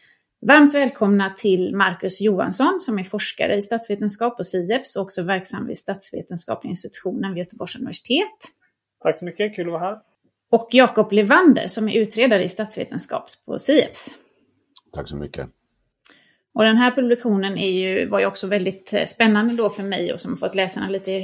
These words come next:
Speaker 1: i förhand. I ljuset av att det nu i media i veckan har ju varit utspel dels från Sverigedemokraterna om att utvärdera just E U-medlemskapet och av Liberalerna att utreda, eller tillsätta en utredning om att införa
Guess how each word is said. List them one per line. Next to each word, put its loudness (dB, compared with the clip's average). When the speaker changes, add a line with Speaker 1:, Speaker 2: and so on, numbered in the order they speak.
Speaker 1:
i -6
förhand. 4
I 6
ljuset 6
av 4
att -6
det -2
nu 2
i -2
media 2
i 4
veckan -2
har -4
ju -2
varit -4
utspel 0
dels -2
från -2
Sverigedemokraterna -2
om -6
att -10
utvärdera 2
just -2
E -4
U-medlemskapet -4
och -10
av -4
Liberalerna -8
att -12
utreda, -4
eller -6
tillsätta -6
en -10
utredning -4
om -10
att -16
införa -8